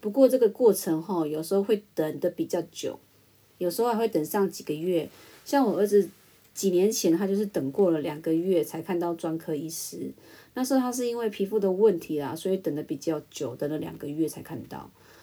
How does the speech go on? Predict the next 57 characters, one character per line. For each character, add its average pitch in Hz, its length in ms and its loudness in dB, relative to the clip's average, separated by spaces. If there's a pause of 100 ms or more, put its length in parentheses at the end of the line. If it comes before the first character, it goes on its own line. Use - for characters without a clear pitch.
(220)
那 254 240 0
我 220 120 6
讲 165 220 -2
的 170 80 2
这 220 180 4
些 214 260 -2
呢， 196 300 0
都 196 160 -2
是 202 120 -8
在 180 240 -2
疫 220 120 0
情 165 300 0
发 185 180 -4
生 185 220 -4
之 180 160 -8
前 143 320 -8
哦。 - 260 -12 (520)
然 175 120 -2
后 196 120 0
我 170 100 2
前 190 180 0
几 190 120 -4
集 - 160 -6
有 170 120 4
讲 151 220 -6
到， 165 400 -2
就 175 100 -10
是 185 220 -6
现 170 220 -2
在 175 180 -4
是 170 160 -6
很 160 260 -6
难 147 200 -4
跟 180 260 -2
医 190 60 -2
生 185 220 -4
面 180 220 -4
对 175 140 -2
面 170 240 -2
看 165 300 -10
病 160 240 -4
的， - 180 -16 (380)
都 202 120 0
是 202 120 0
电 208 260 2
话 190 240 -2
问 175 260 4
诊 - 180 -8
或 175 120 -4
是 175 160 -6
视 170 260 -2
讯 165 280 -4
问 135 180 -4
诊 - 180 -12
这 - 80 -10
样 - 160 -12
子。 - 300 -14